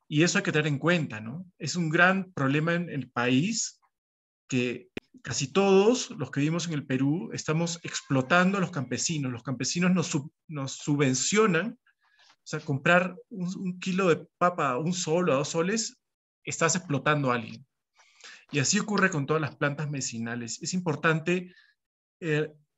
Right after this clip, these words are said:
buscar que cuando compremos, adquiramos una planta medicinal, estemos siendo justos con todo lo que viene atrás, con el,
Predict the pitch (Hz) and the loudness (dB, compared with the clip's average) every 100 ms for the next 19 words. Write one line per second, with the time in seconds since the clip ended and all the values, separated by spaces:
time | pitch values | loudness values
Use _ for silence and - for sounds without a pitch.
0 | _ _ 156 - 165 165 190 240 - _ | _ _ -4 0 4 4 4 0 -12 _
1 | _ _ _ _ _ _ 151 139 139 143 | _ _ _ _ _ _ -2 -2 0 0
2 | 135 139 135 127 165 190 185 147 135 - | 0 -2 -2 -2 2 2 4 0 -2 -6
3 | - 139 160 151 131 - _ 147 143 143 | -2 0 2 0 -4 -8 _ -6 -4 -2
4 | 143 143 139 127 - 120 123 160 - - | -2 -2 -4 -2 -4 -4 -4 -6 -10 -14
5 | - 139 147 - 156 156 185 160 - 180 | -8 -6 -4 -4 -4 -4 -2 -2 -6 -8
6 | 120 113 175 202 190 143 160 143 156 131 | -10 -4 0 2 2 2 2 0 2 0
7 | 107 - - _ - _ _ _ - 123 | 0 -8 -14 _ -20 _ _ _ -4 -2
8 | 123 117 113 | -2 -2 -8